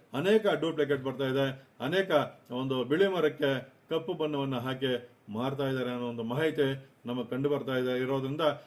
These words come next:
ಅದರಿಂದ ಕರುಂಗಲಿ ಮಾಲೆ, ನಿಮಗೆ ಒರಿಜಿನಲ್ ಕರುಂಗಲಿ ಮಾಲೆ ಬೇಕಿದ್ರೆ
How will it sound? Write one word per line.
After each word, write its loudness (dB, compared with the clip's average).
ಅದರಿಂದ 0
ಕರುಂಗಲಿ 6
ಮಾಲೆ, 0
ನಿಮಗೆ -2
ಒರಿಜಿನಲ್ 2
ಕರುಂಗಲಿ 0
ಮಾಲೆ -2
ಬೇಕಿದ್ರೆ 0